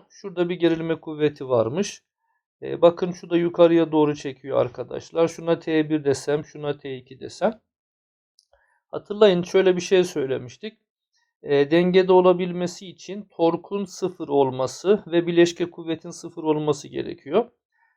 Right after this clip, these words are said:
E, yukarı çeken tek bir kuvvet var. O da T iki şu.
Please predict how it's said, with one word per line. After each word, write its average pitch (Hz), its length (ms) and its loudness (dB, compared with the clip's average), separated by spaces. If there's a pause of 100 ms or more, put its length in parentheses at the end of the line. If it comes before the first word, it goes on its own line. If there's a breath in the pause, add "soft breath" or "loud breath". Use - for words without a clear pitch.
(180)
E, 139 100 -2
yukarı 180 400 2
çeken 196 380 0
tek 202 260 -4
bir 185 100 -16
kuvvet 180 540 0
var. 180 160 4
O 170 160 0
da 175 140 2
T 175 220 2
iki 165 240 -4
şu. - 380 0